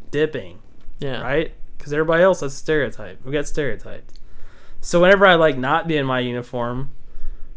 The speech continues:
Speaker 1: people are like, "Whoa, you, like, a skater boy?" I'm like, yeah.
Speaker 2: Yeah,
Speaker 1: You
Speaker 2: man.
Speaker 1: would never known that, right? Because I'm always in it.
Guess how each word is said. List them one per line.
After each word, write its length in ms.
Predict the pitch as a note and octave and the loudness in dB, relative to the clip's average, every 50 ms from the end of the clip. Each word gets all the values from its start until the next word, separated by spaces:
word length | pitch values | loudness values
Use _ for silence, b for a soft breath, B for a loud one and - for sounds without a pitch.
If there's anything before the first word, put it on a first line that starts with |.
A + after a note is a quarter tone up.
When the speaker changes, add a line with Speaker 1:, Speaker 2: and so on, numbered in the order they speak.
| - - | -10 -8
Speaker 1:
people 200 | - C#3+ C#3 D#3 | -6 -2 0 0
are 60 | C3+ | 0
like, 100 | A#2+ A2 | 0 2
"Whoa, 260 | B2+ D#3+ E3+ D3 B2+ | 4 4 4 4 4
you, 220 | G#2+ A#2 D3+ D#3 E3+ | 0 -4 -2 0 0
like, 160 | F3+ F3 D#3 | 0 0 0
a 180 | B2+ G2 F2 - - - | -4 -8 -8 -14 -14 -14
skater 500 | - - - - - - A2+ C#3+ E3 F#3 | -12 -10 -8 -8 -8 -6 -4 -2 -2 -2
boy?" 340 | G3 G3 G#3+ G#3+ A3 A3 G#3+ | 0 0 0 0 2 0 0
I'm 120 | F#3 - F#3+ | 0 -2 -2
like, 200 | A2+ - - - - - - - - - - - - - - - | -2 -2 -4 -2 -2 -4 -4 -4 -6 -6 -6 -6 -8 -8 -6 -4
yeah. 340 | - B2+ D3 F3 F#3 C#3+ - - - - - - - - - - | -4 -2 -2 -2 -2 -4 -4 -4 -4 -4 -4 -6 -8 -10 -12 -16
Speaker 2:
Yeah, 200 | - - B2+ D3 | -18 -14 -12 -10
Speaker 1:
You 40 | E3 - | -8 -6
Speaker 2:
man. 120 | - - | -4 -2
Speaker 1:
would 100 | D#3 D#3+ | 0 0
never 220 | D#3+ D#3+ E3+ F3 F3 | 2 2 2 4 4
known 200 | F#3 G#3 A#3+ A#3+ | 4 2 2 2
that, 140 | G#3+ E3 B2 | 2 0 0
right? 360 | A2+ A#2+ C3+ D3 F3+ G3+ F3+ | -2 -2 0 0 0 0 0
Because 260 | C#3+ C#3+ - D#3 C#3 | -2 -6 -8 -6 -6
I'm 120 | D3 D3 B2+ | -6 -6 -4
always 400 | - B2 C#3 C#3+ D3+ D3+ D3+ D#3 | -4 -2 0 0 0 0 0 0
in 160 | F3 F#3 F#3+ | 0 0 0
it. 240 | F3+ D3+ A#2 - | -2 -6 -8 -10